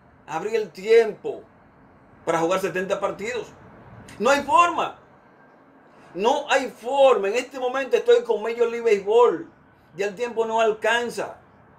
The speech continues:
Entonces, ¿por qué no nos ponemos de acuerdo? Juguemos sesenta partidos y continuemos con los fanáticos. Los fanáticos son parte importante de este negocio que se llama béisbol de Grandes Ligas. Entonces, pongámonos de acuerdo.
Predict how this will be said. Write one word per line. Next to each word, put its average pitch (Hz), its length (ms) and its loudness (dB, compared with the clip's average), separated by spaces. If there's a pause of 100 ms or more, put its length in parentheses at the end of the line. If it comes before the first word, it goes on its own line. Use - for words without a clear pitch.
(220)
Entonces, 233 240 -4
¿por 220 160 2
qué 233 80 6
no 240 100 0
nos 240 80 0
ponemos 233 280 2
de 226 80 2
acuerdo? 226 520 0 (600)
Juguemos 233 440 0 (120)
sesenta 240 440 2
partidos 240 600 -4 (680)
y 214 80 -6
continuemos 220 460 0
con 247 80 2
los 233 120 2
fanáticos. 240 600 0
Los 180 160 -14
fanáticos 233 480 -4 (240)
son 233 300 -2
parte 277 360 2
importante 262 540 0
de 247 60 4
este 247 180 0
negocio 247 400 2
que 208 60 -4
se 214 60 0
llama 240 180 0
béisbol 233 260 2
de 233 80 4
Grandes 233 340 0
Ligas. 254 380 -8 (1160)
Entonces, 262 320 -4 (340)
pongámonos 208 360 -2
de 302 60 0
acuerdo. 262 640 4